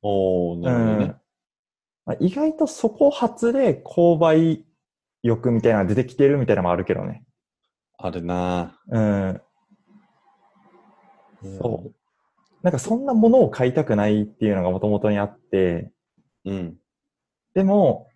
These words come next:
Speaker 2: それで見たからちょっと買ってみようみたいな。
Speaker 1: うん。
Speaker 2: うん、そっからやっぱり、うん、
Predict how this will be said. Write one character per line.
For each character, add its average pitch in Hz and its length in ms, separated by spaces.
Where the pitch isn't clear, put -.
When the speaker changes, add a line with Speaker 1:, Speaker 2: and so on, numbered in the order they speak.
Speaker 2:
そ - 180
れ 196 80
で 196 120
見 202 140
た 220 120
か 147 120
ら 135 200
ち - 80
ょ - 40
っ - 20
と 117 80
買 117 120
っ - 40
て 120 160
み 120 100
よ 107 140
う 92 40
み 90 80
た 95 120
い 95 80
な。 - 180
Speaker 1:
う 92 80
ん。 87 280
Speaker 2:
う 113 60
ん、 101 60
そ - 140
っ - 80
か 247 140
ら 226 80
や 214 80
っ 214 100
ぱ 185 120
り、 110 200
う 113 80
ん、 101 560